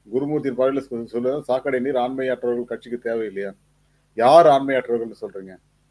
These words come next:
அது தொடர்ந்து நீங்க எட்டு தோல்வி எடப்பாடி, அப்போ ஒன்பதாவது தோல்விக்காக காத்துட்டு இருக்காரு. அப்ப யார் கட்சிக்கு வீக்னஸ் நீங்களே சொல்லுங்க.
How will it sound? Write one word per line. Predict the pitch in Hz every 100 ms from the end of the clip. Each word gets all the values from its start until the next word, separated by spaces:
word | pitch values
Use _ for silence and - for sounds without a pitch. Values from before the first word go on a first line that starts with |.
| _ _ _ _ _ _ _ _ _ _ _ _ _ -
அது | 127
தொடர்ந்து | 127 117 151 175
நீங்க | 190 147
எட்டு | 139 143
தோல்வி | 143 160 151 - _ _ _ _ -
எடப்பாடி, | 120 131 131 123 110 - _ _
அப்போ | - 120
ஒன்பதாவது | 120 147 156
தோல்விக்காக | 147 135 131 151
காத்துட்டு | 127 131 127 110
இருக்காரு. | 104 101 98 _ _ _ _
அப்ப | 123
யார் | 120 160 160
கட்சிக்கு | 143 143 131
வீக்னஸ் | 135 139 135 123 123
நீங்களே | 127 131
சொல்லுங்க. | 117 101 95